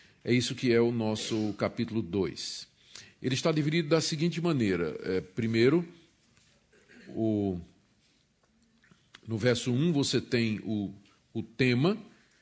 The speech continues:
Jonas do ventre do peixe orou ao Senhor seu Deus. Então o que nós temos aqui é exatamente a descrição, é, da, dos sentimentos de Jonas à medida que ele morria e a oração que ele fez.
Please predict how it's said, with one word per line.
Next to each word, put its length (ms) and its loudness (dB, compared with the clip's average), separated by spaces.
Jonas 520 2
do 100 -2
ventre 360 0
do 100 -2
peixe 480 0
orou 420 4
ao 100 2
Senhor 360 -2
seu 220 -2
Deus. 600 -4
Então 200 -6
o 40 -10
que 120 -10
nós 180 -6
temos 280 -4
aqui 320 -2
é 60 0
exatamente 760 -4
a 100 -14
descrição, 840 -2
é, 300 -2
da, 240 -4
dos 300 -4
sentimentos 640 0
de 140 -2
Jonas 420 0
à 60 2
medida 300 -2
que 100 -4
ele 120 0
morria 520 0
e 100 0
a 60 2
oração 460 -2
que 120 -4
ele 140 -2
fez. 540 -4